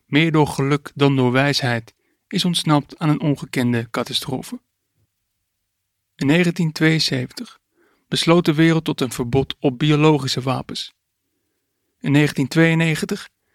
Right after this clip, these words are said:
deed de wereld hetzelfde met chemische wapens. Nu is het zaak hetzelfde te doen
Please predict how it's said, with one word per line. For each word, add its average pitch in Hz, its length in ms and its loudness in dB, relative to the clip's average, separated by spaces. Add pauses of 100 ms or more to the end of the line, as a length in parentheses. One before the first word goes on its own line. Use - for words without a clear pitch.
(160)
deed 170 160 2
de 165 80 2
wereld 160 260 4
hetzelfde 135 520 0
met 123 160 0
chemische 139 480 0
wapens. 120 480 -8 (1040)
Nu 160 180 2
is 175 80 2
het 160 100 -2
zaak 139 360 2
hetzelfde 139 520 -2
te - 100 -18
doen 120 340 -2